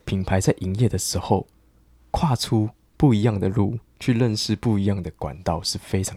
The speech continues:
重要的一件事情。所以尤其是我们后来也认识了 YouGo School，它是可以提供一个线上教学的平台，好，可以从这个地方得到一个不一样的学习，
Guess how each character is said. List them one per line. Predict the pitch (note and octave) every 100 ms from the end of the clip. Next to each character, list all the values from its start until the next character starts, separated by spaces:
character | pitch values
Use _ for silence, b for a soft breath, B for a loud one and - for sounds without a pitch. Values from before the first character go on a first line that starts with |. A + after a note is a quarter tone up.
| -
重 | - E2+ E2
要 | D2
的 | -
一 | E2
件 | - D2+
事 | - - -
情。 | - - - B B B B B
所 | - G2+
以 | F#2
尤 | F#2+
其 | F#2
是 | - G2
我 |
们 | E2 E2+ -
后 | A#2
来 | F2+
也 | E2
认 | F#2+ F#2
识 | -
了 | F2+
YouGo | F2+ F2 E2+ F#2+
School， | - - E2+ - _ b b b b b
它 | -
是 | -
可 | A#2+
以 | G2+
提 | - G2
供 | G2+ G2+
一 | G2
个 | F#2
线 | - G2
上 | F2+ F#2+
教 | F#2 F2+
学 | G2 -
的 | E2
平 | - C2 D2+
台， | - - A#2 - _ _
好， | - E2
可 | -
以 | F#2 F2 -
从 | - F#2 F#2
这 |
个 | G2+
地 | F#2+ G2
方 | F#2+ F2+ F2+ -
得 | E2
到 | F#2 F2
一 | F2+
个 | F2+
不 | - F#2+
一 | F2+
样 | F2
的 | D#2+
学 | D#2+ - - E2+
习， | G#2+ - F#2 F2